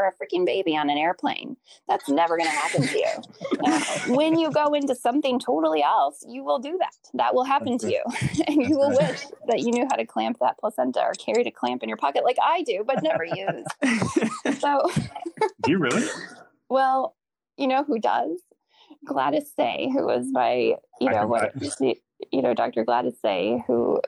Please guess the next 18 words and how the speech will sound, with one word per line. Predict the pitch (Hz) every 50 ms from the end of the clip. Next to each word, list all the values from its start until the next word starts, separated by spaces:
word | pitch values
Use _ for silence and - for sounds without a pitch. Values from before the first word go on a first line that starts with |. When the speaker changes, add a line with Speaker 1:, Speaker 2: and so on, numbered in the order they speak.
| - _ -
Speaker 1:
was | 226 240 - -
one | - 214 214
of | -
my | 240 233 240
huge | - - - - 226 - -
mentors | - 233 233 - - 208 110 226 220 -
and, | - - 294 - 240 - - - - - _ -
um, | - - - -
chief | - - 269 233 -
residents | 220 214 233 220 214 214 214 226 240 - -
when | 233 -
I | -
was | 220 220
an | 214 95
intern. | 98 107 110 - 104 98 98 98 101 226 226 - _ _ _ _ _ _ _ _
She | - - 381
had, | 330 330 - -
like, | 214 117 101 -